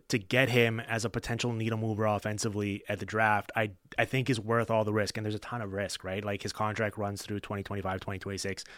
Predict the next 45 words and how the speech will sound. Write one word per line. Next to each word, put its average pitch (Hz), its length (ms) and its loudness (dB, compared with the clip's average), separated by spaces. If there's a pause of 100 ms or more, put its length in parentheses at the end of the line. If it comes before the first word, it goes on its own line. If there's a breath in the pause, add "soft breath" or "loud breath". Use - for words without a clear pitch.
(120 soft breath)
You 117 100 -4
don't 107 240 2
get 107 160 2
any 107 140 -2
hands-on, 104 760 0 (320 soft breath)
um, 95 440 -4 (100)
ability 110 560 0
to 104 320 0 (260)
mon-, 113 360 2
like, 120 220 2
uh, 131 120 -2 (300)
to 123 120 4
control 117 440 4
his 107 100 2
development, 110 440 4
right? 110 200 4
You 113 120 0
don't 110 120 0
know 110 140 4
how 117 120 6
the 107 80 0
next 107 220 -2
few 110 100 -2
years 104 220 0
are - 20 -2
gonna 101 140 -4
go 104 160 2
from 110 240 0
where 107 200 2
he's 104 140 0
gonna 110 100 -4
be 101 100 -2
playing, 104 580 2
what 107 160 2
that's 101 180 0
gonna 101 160 -2
look 104 160 0
like 101 160 -2
in 98 60 -8
terms 98 180 -6
of 95 100 -8
usage 101 300 -4
and 95 80 -6
ice 101 160 -2
time. 101 320 0